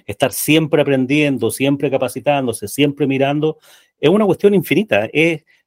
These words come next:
es hasta la eternidad, digamos, hasta que, hasta que nos muramos vamos a estar aprendiendo y tenemos que tener esa,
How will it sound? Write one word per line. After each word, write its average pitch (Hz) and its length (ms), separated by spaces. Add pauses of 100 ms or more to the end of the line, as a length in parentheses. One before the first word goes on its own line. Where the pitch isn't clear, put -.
es 165 260
hasta 156 220
la 135 60
eternidad, 135 600
digamos, 92 420
hasta 98 180
que, 113 200
hasta 123 160
que 120 60
nos 120 80
muramos 147 340
vamos 160 220
a - 20
estar 165 220
aprendiendo 135 680 (280)
y 123 80
tenemos 147 260
que - 120
tener 151 200
esa, 147 400